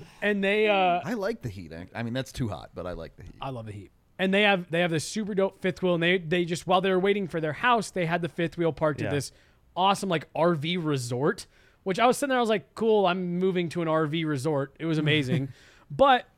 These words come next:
Speaker 1: we were walking to go to the pool, and his wife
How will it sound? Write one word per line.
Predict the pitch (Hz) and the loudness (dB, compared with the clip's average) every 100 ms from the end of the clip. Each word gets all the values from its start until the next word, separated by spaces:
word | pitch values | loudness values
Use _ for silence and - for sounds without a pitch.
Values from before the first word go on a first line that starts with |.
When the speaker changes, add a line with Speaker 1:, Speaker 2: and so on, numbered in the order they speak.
| _ - | _ -4
Speaker 1:
we | 190 | 2
were | 220 220 | 4 6
walking | 190 196 - 226 196 | 6 6 2 -4 -2
to | 233 | 0
go | 175 | 2
to | 175 | 2
the | 170 | -2
pool, | - 320 262 113 - _ _ _ - | -4 -4 -2 -4 -10 _ _ _ -6
and | 190 | -2
his | 226 | 0
wife | 202 226 214 | 2 4 2